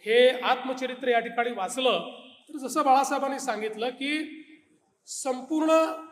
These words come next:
एक धावता आढावा, म्हणजे याची सुरुवात अगदी, अ, मला असं वाटतं की यादवकालीन व्यवस्थेपासनं तर आताच्या महाराष्ट्रापर्यंत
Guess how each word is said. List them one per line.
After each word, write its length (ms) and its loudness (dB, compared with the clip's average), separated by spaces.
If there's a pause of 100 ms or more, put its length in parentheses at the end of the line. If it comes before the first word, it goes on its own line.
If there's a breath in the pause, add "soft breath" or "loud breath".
(100)
एक 260 -2
धावता 460 2
आढावा, 480 4 (1000)
म्हणजे 180 0
याची 260 -2
सुरुवात 480 -2
अगदी, 440 -2 (500)
अ, 60 -6 (440)
मला 160 0
असं 180 0
वाटतं 240 0
की 520 -6 (200)
यादवकालीन 1300 0 (440)
व्यवस्थेपासनं 1160 0 (260)
तर 80 -6
आताच्या 540 -2
महाराष्ट्रापर्यंत 920 2